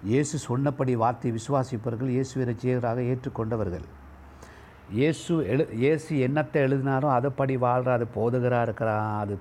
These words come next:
போதகர் அம்மாவா இருக்கலாம், போதகரோட பிள்ளைகளா இருக்கலாம், விசுவாசிகளா இருக்கலாம், பிஷப்பா இருக்கா, டாக்டர் இருக்கா, மனுஷன் எந்த ஜாதியா இருக்கலாம், எந்த மதத்தை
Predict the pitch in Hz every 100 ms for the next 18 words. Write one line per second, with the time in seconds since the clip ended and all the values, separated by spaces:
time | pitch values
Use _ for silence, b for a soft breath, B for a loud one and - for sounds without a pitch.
0 | - 113 120 110 95 117 123 113 - 107
1 | 107 110 101 110 120 113 101 104 120 120
2 | 104 90 104 107 113 B B B - 107
3 | 131 120 113 107 104 107 107 104 90 98
4 | 131 - 117 110 113 110 120 120 101 92
5 | 90 123 147 - 92 71 65 - - -
6 | - B B B B B - - 98 113
7 | 131 135 123 135 135 139 131 - 131 127
8 | 131 123 143 143